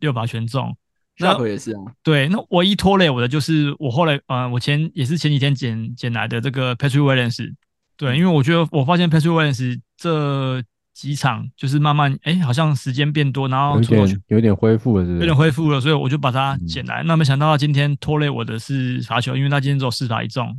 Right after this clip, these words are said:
Speaker 1: 那命中率两成，呃，两成五而已，所以等于是我的罚球就因为这样子，然后最后输给对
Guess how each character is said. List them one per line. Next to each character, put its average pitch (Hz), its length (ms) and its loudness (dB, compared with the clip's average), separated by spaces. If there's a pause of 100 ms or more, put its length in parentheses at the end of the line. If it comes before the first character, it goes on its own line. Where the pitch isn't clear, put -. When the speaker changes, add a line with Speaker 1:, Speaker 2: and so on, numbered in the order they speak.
Speaker 1:
那 131 260 0
命 135 100 0
中 135 120 0
率 135 40 0
两 120 140 -2
成， 117 420 -4 (200)
呃， 120 420 -2
两 127 140 2
成 131 240 2
五 117 80 4
而 110 160 2
已， 120 80 -2
所 120 140 -2
以 127 40 -2
等 113 180 -4
于 113 60 -2
是 127 200 -2
我 113 120 -2
的 113 260 -4 (420)
罚 131 100 -2
球 123 140 2
就 131 140 2
因 127 120 4
为 131 100 4
这 127 100 2
样 120 160 0
子， 113 200 -4
然 113 160 -2
后 120 200 -2
最 127 160 -4
后 123 300 -2
输 117 200 -8
给 110 220 -6 (440)
对 190 100 -10